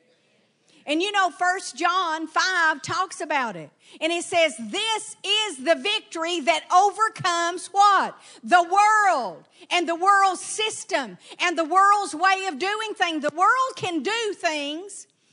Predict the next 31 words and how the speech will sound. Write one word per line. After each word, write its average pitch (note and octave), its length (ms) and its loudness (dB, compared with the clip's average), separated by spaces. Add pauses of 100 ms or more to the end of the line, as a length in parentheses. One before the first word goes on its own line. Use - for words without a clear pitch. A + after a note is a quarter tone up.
(160)
and D4+ 140 -4
they F#4+ 200 0
have F4+ 260 -4
a E4+ 60 -6
system F4+ 680 -8
to F4+ 60 2
operate, F#4 640 0
but D4 140 -2
God G4 300 2
said, D#4+ 340 -6
"You G#4 280 -6
are E4+ 120 2
not F4+ 480 4
in F4+ 280 -4
that F4 240 0
system." B3 800 -10 (440)
And D#4+ 180 0
you're G#4+ 160 0
not G4 260 2
to - 200 0
operate D#4+ 680 2
and D4 180 -2
function F#4+ 720 0
according F#4 560 0
to C#4+ 480 -4 (240)
the D4 80 2
way E4 360 4
that D#4 180 0
the E4 100 4
world G4 520 4
does. E3 640 -6